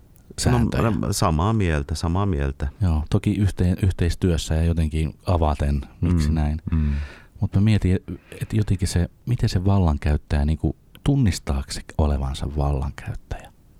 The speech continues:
Speaker 1: Et jos mietitään jopa semmosia ihan räikeitä ihmisoikeusrikkomuksia. Mä tiedän, että sä oot tutkinut näitä tapauksia. Niin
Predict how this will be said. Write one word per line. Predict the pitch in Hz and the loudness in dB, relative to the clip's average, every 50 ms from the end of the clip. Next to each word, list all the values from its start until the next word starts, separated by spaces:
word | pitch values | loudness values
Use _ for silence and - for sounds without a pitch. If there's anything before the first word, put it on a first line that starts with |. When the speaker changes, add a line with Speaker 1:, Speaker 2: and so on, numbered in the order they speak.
| - - | -16 -8
Speaker 1:
Et | - 104 - | -6 -4 -2
jos | 98 - | 0 2
mietitään | 104 101 98 90 - - 87 | 2 2 2 2 2 2 0
jopa | 87 85 85 82 | 0 0 0 0
semmosia | 82 80 87 85 | 0 2 2 2
ihan | 87 87 | 4 4
räikeitä | 87 95 95 90 87 - - 73 69 - - - | 4 4 2 2 0 0 -2 -6 -6 -6 -4 -2
ihmisoikeusrikkomuksia. | 82 82 78 78 73 - - 69 69 - - 67 - - 64 73 - - - - - 101 - - - - - - - _ _ - _ _ - - - - - - | 0 0 2 0 0 0 -2 -4 -4 -2 -4 -6 -6 -6 -8 -8 -8 -6 -8 -6 -6 -6 -10 -10 -12 -12 -12 -16 -20 _ _ -20 _ _ -20 -20 -20 -12 -4 -4
Mä | 98 | 0
tiedän, | - 98 87 78 | 2 2 2 2
että | 78 - | 0 0
sä | - 82 | 0 -2
oot | 76 - | -2 0
tutkinut | - 85 80 - - 80 76 76 73 | 0 0 0 0 -2 -2 0 0 0
näitä | 78 82 - - - | -2 -4 -4 -4 -4
tapauksia. | 82 80 - - - - - - - - 85 82 80 - - - - - - - - | -2 -2 -2 -2 -4 -6 -6 -6 -6 -4 -4 -4 -6 -6 -10 -20 -20 -20 -20 -12 -4
Niin | - 98 98 - | -2 -2 -2 -2